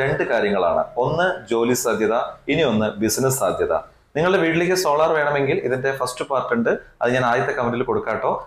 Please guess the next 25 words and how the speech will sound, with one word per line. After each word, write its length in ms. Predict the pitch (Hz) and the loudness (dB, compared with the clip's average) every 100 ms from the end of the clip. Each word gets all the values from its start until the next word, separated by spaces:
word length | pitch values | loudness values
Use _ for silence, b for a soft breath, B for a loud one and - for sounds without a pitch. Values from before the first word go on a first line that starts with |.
| - | -4
അല്ലെങ്കിൽ 300 | 117 123 135 139 - | 0 2 0 -2 -2
Facebook-ിലാണെങ്കിൽ 680 | 127 131 135 143 135 143 190 - 131 | -2 0 0 0 0 0 0 0 2
ഈ 20 | 123 | 2
വീഡിയോന്റെ 320 | 120 127 117 | 0 0 -2
ഒപ്പം 140 | 120 | 0
ഉണ്ടാവും, 240 | 113 139 - - 131 | 0 -2 -4 0 2
ആ 40 | 139 | 4
ലിങ്കിൽ 240 | 131 135 131 | 2 2 2
കാണുക. 240 | 110 107 170 - - 135 | 0 0 -2 -2 -2 2
അതാണ് 320 | 160 147 175 131 | 2 2 0 0
നിങ്ങളുടെ 260 | 131 139 131 | 2 2 2
വീട്ടിലേക്ക് 380 | 117 120 131 135 139 | 0 0 0 0 0
സോളാർ 300 | 107 113 120 113 | 0 2 0 0
വെക്കുന്നതിനുള്ള 520 | - 110 107 101 175 - _ 113 | 0 0 2 0 -2 -6 _ -2
വീഡിയോ. 260 | 98 87 - - - | 2 0 -2 -8 -2
ഇത് 80 | 147 165 | 0 0
സെക്കൻഡില് 500 | 139 - 190 127 110 B B - 156 | -2 0 0 2 0 B B -6 -2
ഇത്രയും 240 | 185 180 | 0 2
കാര്യങ്ങളാണ് 380 | 139 131 131 - | 2 2 0 0
പറയാൻ 180 | 104 104 92 | 0 2 0
പോകുന്നത്. 240 | 87 87 - - | 0 -2 -4 -2
ഇത് 80 | 156 196 | 2 2
കാണുന്ന 400 | 156 160 165 165 160 131 | 2 2 2 0 2 2
ഏതൊരു 260 | 135 156 127 | 2 2 0
വ്യക്തിക്കും 440 | - 98 - | -2 -6 -4